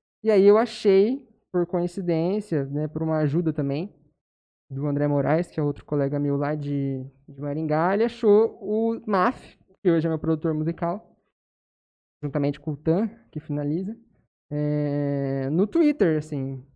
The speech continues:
"Ah, João, achei esse produtor aqui", entrei em contato com ele, ele deu o preço do beat, a gente produziu junto. E produzimos por WhatsApp. Então eu mandava pra ele, "Ah, eu quero um sonzinho assim, eu quero esse timbre. A referência são essas duas músicas aqui" e tal, e a gente foi criando junto.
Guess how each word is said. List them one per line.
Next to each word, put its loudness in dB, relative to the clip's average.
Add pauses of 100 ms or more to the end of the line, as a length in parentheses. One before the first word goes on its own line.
(180)
"Ah, 4
João, 2
achei -2
esse -4
produtor -4
aqui", -8
entrei -8
em -12
contato -10
com -8
ele, -4
ele -4
deu 0
o -2
preço -4
do -6
beat, -6
a -8
gente -10
produziu 0
junto. -2
E -6
produzimos -2
por 4 (760)
WhatsApp. 2
Então -2
eu -2
mandava 0
pra -2
ele, 2
"Ah, 2
eu 0
quero -6
um -8
sonzinho -6
assim, -8
eu -4
quero -4
esse -4
timbre. -6 (240)
A -4
referência -2
são -8
essas -8
duas -4
músicas -6
aqui" -8
e -4
tal, -4
e -2
a -2
gente -6
foi -4
criando -6
junto. -6